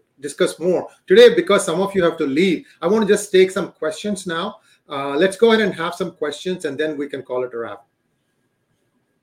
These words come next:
Uh, Jordan Peterson recently published, uh, this is from Mister Lee.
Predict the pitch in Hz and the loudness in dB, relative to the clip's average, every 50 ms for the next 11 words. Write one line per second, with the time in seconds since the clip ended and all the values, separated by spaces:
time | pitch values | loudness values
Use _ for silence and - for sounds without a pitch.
0 | _ _ _ _ _ _ _ _ _ _ _ _ _ _ _ _ _ _ _ _ | _ _ _ _ _ _ _ _ _ _ _ _ _ _ _ _ _ _ _ _
1 | _ _ _ - 143 135 135 131 131 135 - - 190 _ _ _ _ _ _ _ | _ _ _ -12 -8 -6 -6 -6 -6 -8 -12 -14 -18 _ _ _ _ _ _ _
2 | _ _ _ 208 - - 160 202 247 277 285 285 302 226 - 208 208 202 220 214 | _ _ _ -20 -12 2 6 8 8 8 6 4 -2 -4 -2 -4 -2 2 2 0
3 | - - 202 196 180 143 180 185 - 208 196 190 208 208 202 - 151 139 131 170 | 2 2 0 0 2 2 0 0 2 0 -2 -2 -2 -6 -4 -4 -4 -4 -2 -4
4 | 170 165 - 214 170 143 - 185 185 180 - - - - 170 165 160 156 156 151 | -4 -4 -4 -4 -4 0 0 0 0 0 -4 -4 -4 -4 -2 -2 -2 -2 -4 -4
5 | - 165 143 139 170 185 139 107 - | -2 -4 -2 0 0 0 0 -2 -8